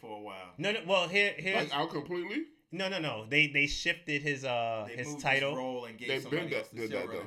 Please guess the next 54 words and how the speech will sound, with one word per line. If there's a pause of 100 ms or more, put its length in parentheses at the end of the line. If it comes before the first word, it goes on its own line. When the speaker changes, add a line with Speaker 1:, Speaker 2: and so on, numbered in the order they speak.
(160)
Speaker 2:
to
Speaker 1:
By
the
Speaker 2:
some
Speaker 1:
way,
Speaker 2:
operation
Speaker 1:
Aiden,
Speaker 2:
stuff.
Speaker 1:
Aiden
brings
up
a
real
point,
and
this
is
really
why
I
wanted
to
talk
about
this,
is
Speaker 2:
What? (1000)
Speaker 1:
Carl
is
weak,
so
he
can't
go
out
fighting. (960)
The
only
thing
that
could
happen
is
that
Rick
has
to
put
him
down. (1200)
Speaker 2:
That's
gonna
be
emotional.